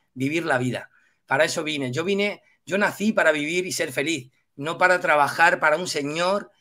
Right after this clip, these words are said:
durante ocho horas de mi día, durante cuarenta años, para tener una jubilación pésima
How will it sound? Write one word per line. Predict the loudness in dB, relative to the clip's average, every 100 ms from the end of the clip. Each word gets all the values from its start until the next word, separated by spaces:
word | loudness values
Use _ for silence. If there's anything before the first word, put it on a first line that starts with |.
| _ -10
durante | -2 0 0 -2
ocho | -2 2
horas | 4 4 0
de |
mi | -6 -6
día, | -2 0 0 -4 _ _ -14
durante | -4 -4 -2 2
cuarenta | 2 2 4 4
años, | 4 0 -2
para | -2 -2
tener | -2 -2
una | -2
jubilación | -2 -2 -2 0 0 -2 _ _ _ _ -4
pésima | -2 0 -2 0 0 -2